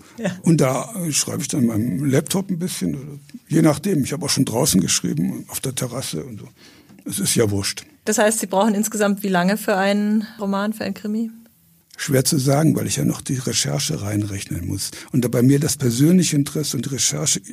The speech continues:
Speaker 2: sich, sich stark überlappen, kann ich das eigentlich nicht sagen. Also eigentlich netto mehr als ein Jahr.
Speaker 1: Das heißt, die Frage, woher Ihre Inspiration kommt, haben Sie jetzt eigentlich auch schon beantwortet, nämlich persönliches Interesse.
Speaker 2: Ja.
Speaker 1: Das ist dann Stoff für einen neuen Roman oder für die nächste Geschichte.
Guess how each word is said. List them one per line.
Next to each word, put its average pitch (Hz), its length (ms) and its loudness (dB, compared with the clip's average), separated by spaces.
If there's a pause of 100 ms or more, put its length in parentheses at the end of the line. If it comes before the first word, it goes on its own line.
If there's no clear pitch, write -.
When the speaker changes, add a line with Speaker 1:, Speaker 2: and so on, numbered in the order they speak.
Speaker 2:
sich, 131 320 -4 (240)
sich 135 380 -2
stark 147 500 0
überlappen, 131 580 -2 (480)
kann 101 200 -6
ich 101 100 -6
das - 300 -10
eigentlich 139 340 0
nicht 160 200 -4
sagen. 110 500 -6 (240)
Also 139 180 -2 (460)
eigentlich 226 440 4
netto - 280 2
mehr 180 180 2
als 156 200 -6
ein - 100 -4
Jahr. - 280 -10 (600)
Speaker 1:
Das 185 160 0
heißt, 208 200 2
die 190 80 -2
Frage, 185 480 2
woher 185 340 4
Ihre 175 340 2
Inspiration 190 880 2
kommt, 208 280 2
haben 185 100 2
Sie 180 60 4
jetzt 180 100 0
eigentlich 175 200 0
auch 180 120 0
schon 196 140 0
beantwortet, 175 540 2
nämlich 175 260 0
persönliches 175 460 2
Interesse. 139 560 0
Speaker 2:
Ja. 98 200 0
Speaker 1:
Das 156 160 -4
ist 175 160 0
dann 165 120 2
Stoff 156 200 0
für - 120 -2
einen 160 80 0
neuen 151 240 0
Roman 139 480 -4
oder 135 120 -6
für - 140 -10
die 147 80 -4
nächste 139 300 -6
Geschichte. 135 500 -8